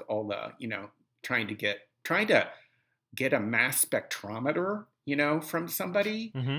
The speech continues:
Speaker 1: It, you know, it can't go to the prop house.
Speaker 2: Right.
Speaker 1: You know, so we had to convince these manufacturers to let us, you know, and the, the equipment costs a fortune. So it was really challenging.
Speaker 2: And you, you couldn't even buy the suits, for example. Like,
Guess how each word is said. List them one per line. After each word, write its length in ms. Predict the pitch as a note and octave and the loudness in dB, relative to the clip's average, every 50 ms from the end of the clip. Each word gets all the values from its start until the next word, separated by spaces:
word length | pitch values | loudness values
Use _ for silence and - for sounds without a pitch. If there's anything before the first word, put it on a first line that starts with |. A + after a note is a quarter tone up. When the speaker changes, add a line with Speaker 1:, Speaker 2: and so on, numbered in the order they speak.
| E3 - | -4 2
Speaker 1:
It, 280 | - D#3+ D#3+ D#3+ - - | 4 4 4 4 0 -6
you 120 | - C#3 C#3 | -6 -4 -2
know, 100 | C3 B2 | 0 -2
it 120 | B2+ B2+ | -2 4
can't 220 | - E3+ F3+ F3 F3+ | 6 6 6 6 6
go 100 | F3 C#3+ | 4 4
to 80 | C3+ | 4
the 60 | G#2+ | 0
prop 420 | - - - - D3 F#3 G3+ - - | -2 -8 -10 -6 -4 -4 -4 -4 -6
house. 400 | G2+ F2+ F#2+ - - - - - - - - _ _ _ | -6 -6 -6 -6 -8 -10 -12 -12 -14 -16 -18 _ _ _
Speaker 2:
Right. 300 | A#2+ B2 B2 A2+ G2+ - | 0 2 2 2 2 2
Speaker 1:
You 60 | C#3 | 2
know, 120 | D3 C3 | 2 4
so 120 | C3 - D#3+ | 6 6 8
we 100 | D#3 E3+ | 10 10
had 100 | F#3 E3+ | 10 8
to 60 | E3 | 8
convince 540 | - D#3+ D#3+ D3 C#3 E3 E3 F#3 F3 - - | 6 6 6 8 6 6 6 6 4 2 4
these 280 | D3+ C#3 C3 A#2 - | 4 4 4 2 0
manufacturers 920 | C3+ C3+ C3+ C3 C3+ C3 B2 - C#3+ C3+ E3+ F3 - B2+ G2+ F#2 G#2 - - - | -2 0 0 0 -2 -2 2 2 4 4 4 2 -2 -6 -4 -6 -6 -6 -8 -8
to 60 | - A#2+ | -6 -4
let 280 | A#2 A#2+ C3 C3 B2+ | -2 0 0 2 2
us, 260 | - A#2+ A2+ - - - _ _ _ | 2 0 0 -2 -8 -14 _ _ _
you 80 | - B2 | -8 -6
know, 180 | A#2 G#2 A2+ - - | -6 -6 -6 -6 -4
and 140 | C3+ C3 B2 | -4 -4 -4
the, 140 | A2 - _ - | -6 -8 _ -16
the 180 | G#2+ G2+ A2+ | -10 -8 -8
equipment 420 | A2+ - - A3 - - G2 - - | -8 -4 -4 -4 -4 -4 -8 -12 -12
costs 360 | - - - - B2 - - | -12 -6 -6 -6 -6 -6 -10
a 40 | - | -12
fortune. 600 | - - - E3+ - - - - - - D#2+ - _ - - - - - - - - _ _ | -12 -12 -8 -8 -8 -8 -8 -8 -10 -10 -10 -12 _ -20 -20 -20 -20 -20 -20 -20 -20 _ _
So 220 | - C#3+ C#3 C#3 C#3 | 4 4 6 6 4
it 100 | D3 D3 | 4 4
was 220 | D#3 D3+ - C#3+ | 4 2 2 2
really 560 | C#3 D#3 D#3+ D#3+ D#3+ D#3+ C#3+ A#2+ A2+ A2 - _ | 6 8 8 10 8 8 6 4 0 -6 -10 _
challenging. 640 | - - A#2 G#2+ F2+ F2 G2 F#2+ - - - - - | -6 -6 -6 -6 -6 -10 -14 -14 -14 -14 -14 -10 -2
Speaker 2:
And 160 | - D3 D3 | 0 2 4
you, 120 | D3+ F3 F3 - | 4 2 2 0
you 180 | F3+ D#3 F3 | -2 -2 0
couldn't 200 | E3 A3 A3 G3+ | 4 4 6 6
even 300 | G3 E3+ F3+ D#3 D#3 D#3+ | 6 6 4 4 4 0
buy 360 | D3+ - D3 C#3 C#3+ D3 D3+ | 2 6 6 8 8 6 4
the 120 | C#3+ C3+ C3 | 2 0 -2
suits, 320 | - - - G3 E3+ - | -4 -2 -4 -6 -6 -6
for 120 | - - A#2 | -4 -4 -4
example. 480 | G#2 F#2+ A2 F#2+ F2 - G#2+ G#2 A2 - | -2 -2 -4 -4 -4 -8 -12 -14 -12 -10
Like, 300 | - C3 A#2+ A#2 - | -8 -6 -8 -8 -10